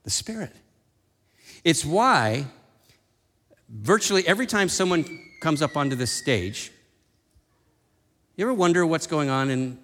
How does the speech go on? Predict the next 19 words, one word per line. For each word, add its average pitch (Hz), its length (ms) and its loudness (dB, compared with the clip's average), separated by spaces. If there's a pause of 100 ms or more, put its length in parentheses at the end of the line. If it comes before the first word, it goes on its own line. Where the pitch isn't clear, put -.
(120)
our 120 120 -2
minds? 110 560 -4 (100)
You 120 100 -4
know, 120 60 -2
like 117 140 -8
when 131 100 -6
Renee 117 220 -2
trots 117 360 -6
up 117 160 -8
here, 113 380 -2
or 80 240 -8
Herman 127 260 -2
last 117 280 -4
week, 113 120 -8
or 98 100 -6
me 120 220 0
this 127 240 -4
week, 117 140 -4
like, 135 140 -8